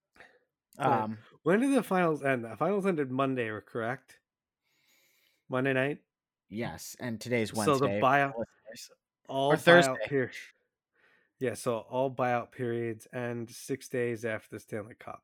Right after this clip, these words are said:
Speaker 1: So today is
Speaker 2: Sunday.
Speaker 1: October first as we record this, so Sunday. I wouldn't bet, by the time you're reading this, a lot of what we're currently saying might be,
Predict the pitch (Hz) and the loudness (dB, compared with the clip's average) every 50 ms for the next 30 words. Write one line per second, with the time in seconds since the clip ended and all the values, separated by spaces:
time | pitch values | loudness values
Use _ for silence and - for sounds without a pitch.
0 | _ _ _ - - - - 117 110 107 104 101 101 101 104 - _ _ _ _ | _ _ _ -20 -18 -10 -8 -6 -4 -4 -4 -4 -6 -8 -12 -14 _ _ _ _
1 | _ _ _ _ _ _ _ _ _ _ - 113 123 131 131 127 110 120 110 107 | _ _ _ _ _ _ _ _ _ _ -4 -2 0 0 0 0 -2 -4 -4 -4
2 | 98 123 113 107 101 - - 120 120 120 - - - 117 113 104 120 143 - 110 | -4 -4 -4 -6 -8 -8 -6 -6 -6 -6 -6 -8 -8 -8 -8 -8 -12 -16 -16 -16
3 | 104 - - 117 113 113 110 113 127 120 - - - 117 104 - - 131 120 110 | -14 -12 -10 -10 -8 -8 -8 -10 -10 -10 -10 -10 -12 -12 -12 -8 -6 -6 -4 -4
4 | 110 107 101 104 104 - - 110 113 120 127 127 113 127 120 123 120 120 113 113 | -6 -8 -10 -10 -12 -12 -10 -8 -6 -6 -6 -6 -6 -8 -10 -10 -12 -12 -10 -8
5 | 131 131 - - _ _ _ _ _ _ _ _ _ _ _ _ _ _ _ _ | -8 -8 -10 -12 _ _ _ _ _ _ _ _ _ _ _ _ _ _ _ _
6 | _ _ _ _ _ _ _ _ - 131 120 147 139 131 123 - - 160 165 175 | _ _ _ _ _ _ _ _ -10 -4 -2 0 0 0 -2 -4 -2 0 0 2
7 | 185 196 185 151 131 131 135 135 147 147 147 151 147 - 135 123 120 120 120 120 | 2 2 0 2 2 2 2 2 0 0 -2 -2 -4 -6 -6 -6 -4 -2 -2 -2
8 | 117 120 123 117 113 110 - - 123 120 113 117 113 - - 123 120 120 117 113 | -4 -4 -6 -6 -8 -8 -6 -6 -8 -6 -8 -10 -10 -8 -6 -4 -4 -4 -4 -6
9 | 110 110 107 - 123 120 117 117 113 113 110 113 131 | -6 -8 -10 -8 -8 -6 -6 -6 -6 -6 -8 -10 -14